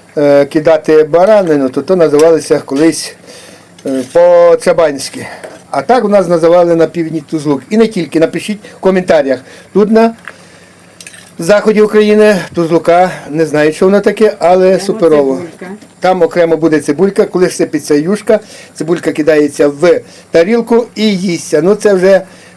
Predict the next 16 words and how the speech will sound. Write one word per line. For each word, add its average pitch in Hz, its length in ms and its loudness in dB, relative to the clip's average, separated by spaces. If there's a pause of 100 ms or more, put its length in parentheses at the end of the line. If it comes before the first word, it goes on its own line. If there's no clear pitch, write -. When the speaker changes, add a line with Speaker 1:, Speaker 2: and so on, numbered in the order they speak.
Speaker 1:
ще 175 180 -2
трошки, 165 320 0
бо 147 120 -6
кинули 143 300 2
картоплю, 160 480 -4
зараз 147 220 0
картопля 156 380 -2
звариться, 190 480 0 (180)
м'ясо 147 320 -2
тут 143 160 -12
є. 196 200 0 (480)
Ну - 60 0
і, 254 100 0
звичайно, 208 460 -2
як 196 240 0 (220)
без 190 440 -2